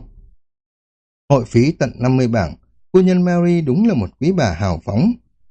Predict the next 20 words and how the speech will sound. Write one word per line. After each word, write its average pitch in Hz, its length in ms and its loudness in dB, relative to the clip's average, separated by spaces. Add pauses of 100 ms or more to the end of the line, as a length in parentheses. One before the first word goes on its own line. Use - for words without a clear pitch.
(120)
Glenn 190 200 4
nhìn 147 220 0
người 120 180 0
hầu 123 180 0
nam 170 300 0
và 127 100 -2
người 113 180 0
hầu 110 180 2
nữ, 151 320 2 (260)
nghiệm 143 240 2
chứng 190 300 0
tiền 120 240 2
thật 117 180 -4
giả, 107 320 0 (200)
xác 208 200 0
nhận 151 260 2
con 110 160 0
số 107 240 -2
chính 123 200 0
xác, 214 220 0